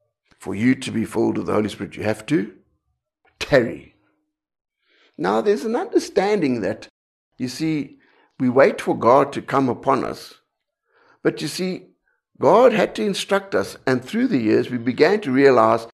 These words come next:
that you don't have to wait, you just have to ask. Amen?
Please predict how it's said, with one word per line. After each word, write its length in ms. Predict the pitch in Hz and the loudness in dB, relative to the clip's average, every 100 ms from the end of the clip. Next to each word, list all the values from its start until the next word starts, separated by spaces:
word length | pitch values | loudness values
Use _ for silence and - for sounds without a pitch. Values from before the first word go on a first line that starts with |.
| _ _ | _ _
that 180 | - 139 | 0 2
you 80 | 170 | 6
don't 200 | 190 180 | 6 6
have 280 | 139 - - | 0 -2 -4
to 140 | 151 | -4
wait, 380 | 92 90 - - _ _ | -4 -4 -4 -8 _ _
you 100 | 165 | -6
just 200 | 151 160 | -2 0
have 200 | 160 151 | 0 0
to 180 | 160 170 | 4 6
ask. 440 | 240 120 - - - _ _ _ _ _ _ _ _ _ - | 6 4 -2 -18 -20 _ _ _ _ _ _ _ _ _ -8
Amen? 360 | 104 123 208 | -4 -4 -4